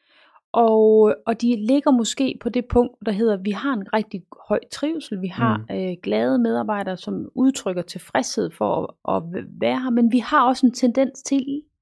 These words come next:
Speaker 1: lige at arbejde lidt for meget.
Speaker 2: Ja.
Speaker 1: Vi har en tendens til, at det bliver lidt for, altså lidt for, øh, lidt for mange timer, fordi
Speaker 2: Ja.
Speaker 1: medarbejderne i virkeligheden er meget ansvarsfulde, når de er på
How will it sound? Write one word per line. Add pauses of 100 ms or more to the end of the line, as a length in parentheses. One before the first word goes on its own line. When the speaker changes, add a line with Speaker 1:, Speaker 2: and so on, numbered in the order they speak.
(140)
Speaker 1:
lige
at
arbejde
lidt
for
meget. (340)
Speaker 2:
Ja. (120)
Speaker 1:
Vi
har
en
tendens
til, (100)
at
det
bliver
lidt (120)
for, (180)
altså (140)
lidt
for, (420)
øh, (500)
lidt
for
mange
timer, (100)
fordi
Speaker 2:
Ja.
Speaker 1:
medarbejderne
i
virkeligheden (300)
er
meget
ansvarsfulde,
når
de
er
på